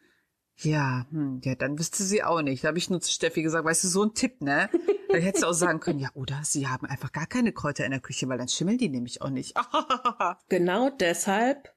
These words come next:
Speaker 2: hab ich keine Kräuter in der Küche. Bei mir verrecken die so schnell.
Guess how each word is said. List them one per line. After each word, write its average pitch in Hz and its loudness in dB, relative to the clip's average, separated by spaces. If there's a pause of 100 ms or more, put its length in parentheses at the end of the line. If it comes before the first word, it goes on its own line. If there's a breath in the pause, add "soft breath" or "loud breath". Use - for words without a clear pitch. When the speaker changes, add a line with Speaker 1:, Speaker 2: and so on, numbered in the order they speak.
(260)
Speaker 2:
hab - -6
ich - -4
keine 202 4
Kräuter 254 2
in 185 2
der 165 -2
Küche. 175 0 (440)
Bei 170 2
mir 202 4
verrecken 214 2
die 202 4
so 214 4
schnell. 196 2